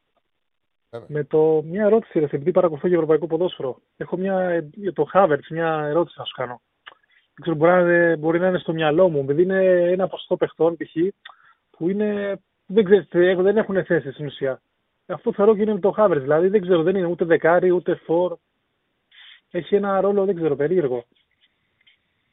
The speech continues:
Speaker 2: Δεν ξέρω τι γνώμη έχεις.
Speaker 1: Ε, το έχω πει, συμφωνώ
Speaker 2: Ναι.
Speaker 1: εκατό τοις εκατό. Το πρόβλημα του
Speaker 2: Α, δεν
Speaker 1: Havertz
Speaker 2: το
Speaker 1: είναι
Speaker 2: έχω
Speaker 1: ότι δεν
Speaker 2: ακούσει.
Speaker 1: μπορεί να καταλάβεις. Δηλαδή,
Speaker 2: Ναι.
Speaker 1: πήγε Chelsea, τον βάζανε center for, δεν είναι σεντερφόρ.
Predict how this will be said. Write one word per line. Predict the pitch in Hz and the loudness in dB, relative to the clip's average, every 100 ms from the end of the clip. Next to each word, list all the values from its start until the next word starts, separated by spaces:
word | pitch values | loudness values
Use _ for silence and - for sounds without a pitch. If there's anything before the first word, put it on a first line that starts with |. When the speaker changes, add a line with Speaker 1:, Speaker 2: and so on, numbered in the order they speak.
| _ | _
Speaker 2:
Δεν | 160 | -2
ξέρω | 190 | 0
τι | 156 | 0
γνώμη | 135 143 135 | -2 -2 -2
έχεις. | 123 151 - _ _ _ _ - 466 | -2 -4 -10 _ _ _ _ -20 -12
Speaker 1:
Ε, | 220 202 190 _ | -8 -10 -10 _
το | 226 | -8
έχω | 180 | -8
πει, | 175 208 285 294 262 330 | -10 -10 -12 -16 -20 _
συμφωνώ | - 196 220 | -18 -10 -4
Speaker 2:
Ναι. | 190 | -2
Speaker 1:
εκατό | 147 | -2
τοις | 202 | -6
εκατό. | 143 127 220 | -8 -8 -8
Το | 233 196 | -8 -6
πρόβλημα | 220 226 214 185 | -2 -2 -4 -10
του | 156 | -2
Speaker 2:
Α, | 170 | 2
δεν | 202 | 2
Speaker 1:
Havertz | |
Speaker 2:
το | 214 | 0
Speaker 1:
είναι | 151 | -2
Speaker 2:
έχω | 160 | -2
Speaker 1:
ότι | |
δεν | 151 | -6
Speaker 2:
ακούσει. | 170 190 | -10 -6
Speaker 1:
μπορεί | 202 | -4
να | 196 | -2
καταλάβεις. | 185 156 214 247 240 _ _ _ | -2 0 0 -2 -12 _ _ _
Δηλαδή, | 170 185 190 | -4 -4 -4
Speaker 2:
Ναι. | 127 123 | -6 -10
Speaker 1:
πήγε | - 208 190 | -12 -10 -8
Chelsea, | 220 214 196 | -6 -6 -6
τον | 180 | -4
βάζανε | 175 202 185 175 | -2 -2 -4 -8
center | 175 135 | -10 -10
for, | - 226 226 _ _ _ | -6 -8 -8 _ _ _
δεν | 208 | -6
είναι | 196 | -6
σεντερφόρ. | - 117 107 - | -10 -14 -16 -18